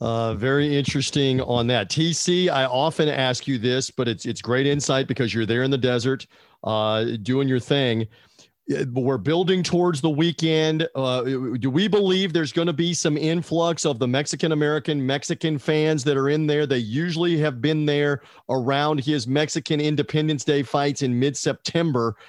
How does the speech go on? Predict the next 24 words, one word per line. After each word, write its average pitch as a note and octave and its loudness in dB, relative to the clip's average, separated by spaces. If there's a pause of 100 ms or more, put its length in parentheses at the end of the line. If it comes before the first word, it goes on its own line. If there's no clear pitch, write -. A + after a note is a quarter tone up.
(140)
in C#3 2
the B2 0
past. B2 0 (380)
A-, C#3+ -6
as C#3+ 0
we've C#3+ -2
said, D#3+ 0
and B2+ 0
you've C3+ 0
educated C#3+ 0
us, B2+ -2 (380)
um, A#2 -2
it, B2+ -2
Vegas C#3+ 0
is B2 -2
open D#3 2
back E3 2
up E3 2
at D3 0
full D#3+ 0
capacity. D3 0
Do B2+ -4
we E3 -2
anticipate G3+ 0